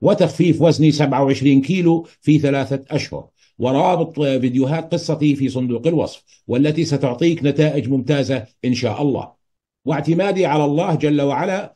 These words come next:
وعلى مجموعة من أمهر وأصدق الأطباء والجراحين وعلماء التغذية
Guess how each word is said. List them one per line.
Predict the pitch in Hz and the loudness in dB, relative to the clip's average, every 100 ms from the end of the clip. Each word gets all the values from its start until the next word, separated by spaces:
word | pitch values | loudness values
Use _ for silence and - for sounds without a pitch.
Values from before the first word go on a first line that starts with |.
| _ | _
وعلى | 127 139 160 151 | -4 -2 0 0
مجموعة | 151 123 185 175 156 | 0 -2 -4 -2 -2
من | 151 | -2
أمهر | 170 175 143 156 | -2 -4 -2 -4
وأصدق | 143 151 123 156 | -6 -8 -6 -2
الأطباء | 151 - - 139 139 147 147 _ | -2 -2 -4 -2 -2 -2 -4 _
والجراحين | 135 143 139 131 143 156 156 | -2 0 0 0 -2 0 2
وعلماء | 147 131 139 135 139 | 2 0 0 -2 -4
التغذية | 131 - 135 127 131 117 | -6 -4 -4 0 -2 -2